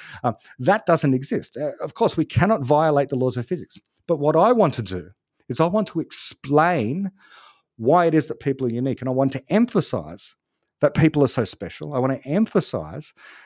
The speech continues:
that we've got to stop treating people as if we're just other animals, just slightly higher on the evolutionary chain compared to chimpanzees. We've got to stop denigrating people as being nothing li-,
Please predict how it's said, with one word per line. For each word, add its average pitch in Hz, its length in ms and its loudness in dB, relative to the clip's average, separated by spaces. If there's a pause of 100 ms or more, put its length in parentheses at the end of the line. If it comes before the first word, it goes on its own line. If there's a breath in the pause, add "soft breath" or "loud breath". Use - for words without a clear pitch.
(200 loud breath)
that 131 340 0 (540)
we've 135 180 2
got 190 120 4
to 226 100 4
stop - 500 -2 (720)
treating 196 500 2
people 147 320 0
as 131 140 0
if 135 120 0
we're 135 60 0
just 123 240 -2
other 110 220 0
animals, - 480 -6 (320)
just - 240 2
slightly 180 680 4
higher 156 540 4
on 147 100 2
the 143 120 4
evolutionary 131 640 0
chain 120 320 -6
compared 113 400 -4
to - 100 -8
chimpanzees. 101 800 -8 (440 soft breath)
We've 135 120 4
got 160 80 6
to 160 80 4
stop 208 200 4
denigrating 147 720 4
people 120 320 0
as 107 120 -2
being 110 360 0 (380 loud breath)
nothing 135 500 2
li-, 135 200 2